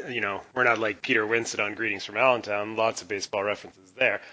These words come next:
But I do know my baseball history. And seeing Hayes with the cap on, you know, I, and then he brings up, he says,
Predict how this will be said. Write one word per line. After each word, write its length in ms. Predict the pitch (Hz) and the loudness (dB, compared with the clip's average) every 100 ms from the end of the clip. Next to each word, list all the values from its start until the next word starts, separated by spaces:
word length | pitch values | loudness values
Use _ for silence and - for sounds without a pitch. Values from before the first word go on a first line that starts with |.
| - _ | -20 _
But 280 | 175 139 110 | 4 4 4
I 80 | 135 | 0
do 200 | 131 147 | 4 6
know 160 | 135 117 | 6 4
my 140 | 110 | 0
baseball 380 | 107 113 - 107 | 0 0 0 -4
history. 540 | 107 139 - 101 98 95 _ _ _ - | -2 -2 -2 -6 -6 -8 _ _ _ -2
And 520 | 127 127 127 127 123 - | 2 6 6 4 -2 -8
seeing 460 | - 151 143 139 | -2 4 6 6
Hayes 320 | 127 127 131 117 | 4 4 4 2
with 140 | - | -8
the 60 | - | -12
cap 480 | - 131 127 143 | -2 4 6 4
on, 400 | 117 107 98 101 - _ _ _ _ _ - | 0 0 -2 -6 -14 _ _ _ _ _ -8
you 80 | |
know, 160 | 117 104 | -4 -2
I, 260 | 110 120 123 - | -4 -6 -8 -4
and 100 | 135 | 2
then 100 | 143 | 4
he 60 | 135 | 2
brings 400 | - 151 143 139 | 2 2 2 2
up, 220 | 139 - | 2 0
he 80 | 113 | -6
says, 500 | - 143 127 113 | 2 4 4 2